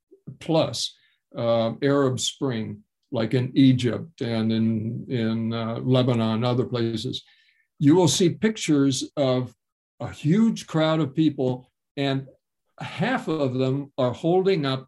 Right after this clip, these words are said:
a smartphone recording what's going on. And that's what was used to spread the, to spread the discontent and the idea that people could protest and, and achieve change. And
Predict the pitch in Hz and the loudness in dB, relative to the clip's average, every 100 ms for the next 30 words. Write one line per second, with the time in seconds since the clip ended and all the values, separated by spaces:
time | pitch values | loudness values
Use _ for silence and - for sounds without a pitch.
0 | - 120 - 151 147 170 165 139 123 123 | -8 -4 -4 -2 -2 -2 -4 -4 -2 -2
1 | 127 - 139 135 120 120 110 - 120 117 | -2 -2 -2 -2 -4 -8 -8 -6 -4 -2
2 | 113 110 - - _ _ _ _ _ - | -4 -6 -10 -16 _ _ _ _ _ -10
3 | - 151 147 170 220 - 156 147 147 - | -2 2 4 4 4 2 2 4 2 0
4 | _ _ - 143 120 131 127 123 120 - | _ _ 0 2 4 4 4 2 -2 -8
5 | _ _ _ _ 147 123 - - 139 131 | _ _ _ _ -6 -6 -4 2 2 4
6 | 135 123 120 127 _ - 110 - - 156 | 2 2 -2 -6 _ -8 -6 -6 0 4
7 | 190 151 151 156 135 117 165 202 - 143 | 4 4 2 2 2 2 2 0 0 -2
8 | 123 123 110 120 - _ _ 139 151 208 | -4 -4 -6 -6 -12 _ _ 0 4 4
9 | 190 160 147 139 139 143 135 131 - 143 | 6 6 4 4 2 2 2 0 -2 -2
10 | 131 127 117 117 113 139 135 135 127 127 | -4 -8 -10 -12 -8 -2 -2 0 -2 -2
11 | 131 123 127 127 117 113 113 - 139 127 | -4 -6 -4 -2 -2 -2 -2 2 4 4
12 | - 202 202 - - - 131 127 | 2 -2 0 -4 -8 -4 -2 -2